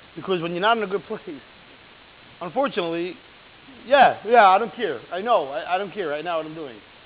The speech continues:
But when you're inspired, when you're in a good place, a person's in a good matzav ruach, a person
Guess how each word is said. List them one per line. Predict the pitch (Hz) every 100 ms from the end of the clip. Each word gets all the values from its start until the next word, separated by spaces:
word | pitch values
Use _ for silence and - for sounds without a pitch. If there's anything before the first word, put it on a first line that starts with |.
| - - - - - -
But | 143
when | 156
you're | 165 170
inspired, | - - 240 277 208 165
when | 156
you're | 156
in | 160
a | 147
good | 247 -
place, | 240 254 151 160 - - - - - - - -
a | -
person's | 233 220 190
in |
a | 165 147 135 113
good | 240 180 - - - - -
matzav | 156 196 208 202 160
ruach, | 202 226 147 135
a | - - - - - - - -
person | 220